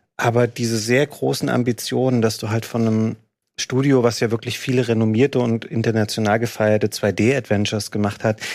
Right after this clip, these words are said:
da ist halt so ein Stretch dazwischen, dass du halt zu einem der größten Fantasy-Franchises ever einen drei D Action-Adventure machen willst. Ähm, vielleicht hätte man da irgendwann sagen müssen, "Ach nee, komm,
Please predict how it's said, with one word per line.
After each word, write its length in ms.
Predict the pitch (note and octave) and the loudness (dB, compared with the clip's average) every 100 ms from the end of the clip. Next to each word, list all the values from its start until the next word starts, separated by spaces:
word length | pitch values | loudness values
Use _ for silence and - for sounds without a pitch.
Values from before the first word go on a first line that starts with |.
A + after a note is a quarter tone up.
| - | -8
da 80 | - | -4
ist 140 | B2 - | -2 0
halt 160 | B2+ | -2
so 140 | - E3+ | 0 0
ein 100 | E3+ | -2
Stretch 540 | - - D3+ D#3 - | -4 -2 0 0 0
dazwischen, 500 | C#3 B2+ - B2 C3 | -2 -2 -4 -2 0
dass 200 | A#2+ A2+ | 0 -2
du 120 | - | -4
halt 200 | A#2 B2+ | -2 -2
zu 80 | - | -4
einem 180 | B2 A#2 | 0 2
der 120 | A2 | 2
größten 440 | - C3 - - | 2 0 0 -6
Fantasy-Franchises 1120 | B2 C3 C3+ B2 A#2 - B2 - A#2+ A2+ A2+ | -4 -2 -2 -4 -4 -2 -2 0 -2 -2 -6
ever 480 | - C3+ A#2+ A2 A#2 - | -2 -2 2 2 2 0
einen 240 | A#2 A2+ | 0 0
drei 240 | G#2+ A2 A2+ | 0 2 2
D 240 | A#2+ B2 | 4 2
Action-Adventure 800 | C3 - - B2 G#2 G#2+ G#2 A2 | 2 -2 -2 0 0 0 0 0
machen 340 | G#2+ G#2+ A#2 A2 | 0 -2 -4 0
willst. 400 | A2+ A#2 - - | 2 0 -4 -4
Ähm, 300 | A#2+ G#2+ G#2 - - - | -2 0 -2 -6 -12 -16
vielleicht 200 | - A2 | -8 -6
hätte 140 | - A2+ | -4 0
man 160 | A2+ | 2
da 160 | A2 A2 | 2 2
irgendwann 300 | A#2 A#2+ A#2 | 2 2 2
sagen 260 | A2 A2+ A2+ | 2 2 0
müssen, 240 | G#2+ - | -2 -6
"Ach 140 | G#2 B2 | -8 -6
nee, 100 | G#2+ | -6
komm, 320 | - A2+ | -2 -2